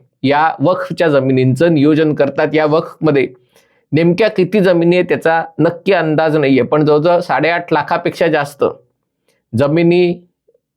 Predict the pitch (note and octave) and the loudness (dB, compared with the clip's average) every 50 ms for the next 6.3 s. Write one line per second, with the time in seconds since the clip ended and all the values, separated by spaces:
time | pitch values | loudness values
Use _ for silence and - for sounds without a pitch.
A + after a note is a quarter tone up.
0 | _ _ _ - C#3 C#3 D3+ D#3 E3 E3 D#3+ D#3+ D#3+ E3+ E3 E3 E3+ E3+ - - | _ _ _ -2 0 0 0 0 0 0 0 0 2 2 4 4 4 2 0 -2
1 | - C#3 D#3 D#3 - C3 D3 E3+ F3+ E3+ E3 D#3+ - D3+ D3 C#3 B2+ F#2 F2 - | -4 -2 -2 -2 0 0 0 0 2 2 0 0 0 0 0 0 0 -2 -4 -8
2 | _ _ _ _ _ _ _ _ _ _ _ _ _ _ _ _ _ _ _ - | _ _ _ _ _ _ _ _ _ _ _ _ _ _ _ _ _ _ _ -6
3 | - D3+ D3+ D3 D3+ F3 - - - D3+ C#3 C3+ - - D3 C#3 C3+ B2+ B2+ C#3+ | -2 -2 -2 0 -2 -4 -2 0 0 2 2 0 0 -2 -2 -2 0 0 0 0
4 | D3+ E3+ - - - _ _ _ _ _ _ _ _ _ - A2+ A#2 C#3 D#3 F3 | 0 -2 -6 -10 -16 _ _ _ _ _ _ _ _ _ -6 -4 -2 0 0 0
5 | F3 - F3 - _ _ _ _ _ _ _ _ _ - B2+ D3 D3+ D3 - - | -2 -4 -8 -14 _ _ _ _ _ _ _ _ _ -2 -2 -2 -2 -4 -4 -2
6 | - G3 G#3 G3+ G3+ - | 0 0 0 0 -2 -6